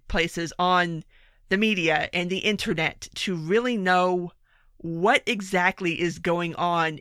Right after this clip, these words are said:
inside the country. And also when you have a regime like Iran, free speech is not a thing there. So it, it's very hard to kind of get people to,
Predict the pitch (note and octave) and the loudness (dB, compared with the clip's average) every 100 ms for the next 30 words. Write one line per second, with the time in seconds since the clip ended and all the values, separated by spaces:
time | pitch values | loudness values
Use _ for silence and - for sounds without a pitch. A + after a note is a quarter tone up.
0 | - - G3+ G3 - F3+ F3+ D3+ - - | -8 -4 -4 -4 0 2 2 -2 -6 -2
1 | F3 - D#3+ D3+ - - F3+ F3 D#3+ - | -2 -2 -4 -6 -8 -2 0 0 -4 -16
2 | - - - A#3 B3+ B3+ A#3+ G#3 F3+ E3 | -20 -20 -2 0 2 2 4 2 2 2
3 | E3+ D3+ E3+ E3 E3 D#3 D#3+ D#3+ D#3+ D#3 | 0 0 -2 -2 -4 -4 0 0 0 -4
4 | - - _ _ _ _ _ _ _ _ | -16 -20 _ _ _ _ _ _ _ _
5 | _ _ _ _ _ - _ - - C4 | _ _ _ _ _ -20 _ -20 -6 -2
6 | C#4 - A#3+ G3+ F#3 E3 - E3+ F#3+ C4 | -2 0 0 2 2 2 0 0 0 -2
7 | - - A#3 B3+ B3+ - G#3+ F3 E3 E3 | -6 2 4 4 2 0 4 4 2 0
8 | - - - - - _ _ _ G#3 G3 | -6 -18 -20 -20 -20 _ _ _ 0 2
9 | G#3+ G3+ A3 C#4 C#4+ B3 A#3+ A#3+ A#3 - | 0 2 2 2 2 4 6 6 4 0
10 | - - G3+ - G3+ G3 F#3 F#3 - F#3+ | -4 -2 -2 0 0 2 2 0 0 -8
11 | F3+ G3 F#3+ F3 - F#3+ F3+ F3+ E3+ D#3 | -2 0 0 -2 -2 0 0 0 -2 -4